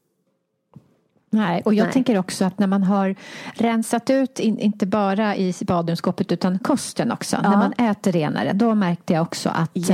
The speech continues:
Speaker 2: Yes.
Speaker 1: man luktar mindre illa.
Speaker 2: Mycket mindre, absolut. Ja, det, det stämmer absolut. Och, och just, det är också därför man använder deodoranterna. För att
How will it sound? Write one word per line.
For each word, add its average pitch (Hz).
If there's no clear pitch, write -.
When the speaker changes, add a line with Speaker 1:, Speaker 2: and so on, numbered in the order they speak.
Speaker 2:
Yes. 165
Speaker 1:
man 170
luktar 156
mindre 170
illa. 165
Speaker 2:
Mycket 180
mindre, -
absolut. 190
Ja, 202
det, 202
det 202
stämmer 190
absolut. 208
Och, 208
och 226
just, 247
det 214
är 214
också 214
därför 277
man 208
använder 196
deodoranterna. 190
För 196
att 190